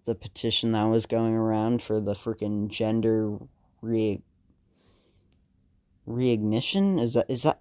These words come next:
I don't feel like ignition is the, reignition is the right word, but, um, you know, that, that thing where it, um, helped,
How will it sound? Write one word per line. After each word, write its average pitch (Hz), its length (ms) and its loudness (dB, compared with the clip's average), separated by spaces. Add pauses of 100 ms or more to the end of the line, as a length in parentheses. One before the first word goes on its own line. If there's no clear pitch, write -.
I 143 60 2
don't 196 220 4
feel 226 100 6
like 190 160 6
ignition 113 560 -2
is 98 300 -4
the, 98 140 -8 (140)
reignition 107 720 -2
is - 160 -6
the 104 140 0
right 101 240 2
word, 107 260 2 (100)
but, 98 320 -2 (1040)
um, 101 680 -4 (500)
you 143 200 6
know, 131 320 4 (500)
that, 120 640 2 (100)
that 113 340 -2
thing 110 360 -2
where 110 260 4
it, 101 460 2 (180)
um, 107 480 -2 (420)
helped, - 640 0